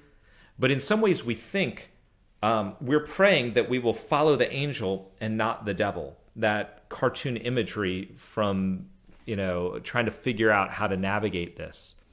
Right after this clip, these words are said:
So as we look at this portion of the Lord's Prayer this morning, what I want to do is I want to first define temptation, as I think Jesus is indicating what he means here. Second,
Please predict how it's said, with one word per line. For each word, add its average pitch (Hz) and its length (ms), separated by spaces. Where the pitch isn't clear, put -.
So 170 160
as 220 180
we 226 140
look 170 420
at 120 240
this 120 240
portion - 540
of 98 80
the 104 100
Lord's 104 320
Prayer 110 240
this 95 240
morning, 139 280
what 123 100
I 139 80
want 151 220
to 180 100
do 117 400
is 113 160
I 120 60
want 113 120
to 104 60
first - 800
define 127 580
temptation, 104 800
as 92 160
I 95 60
think 113 260
Jesus 110 460
is 92 160
indicating 95 560
what 92 140
he 92 100
means 95 380
here. - 340
Second, 180 640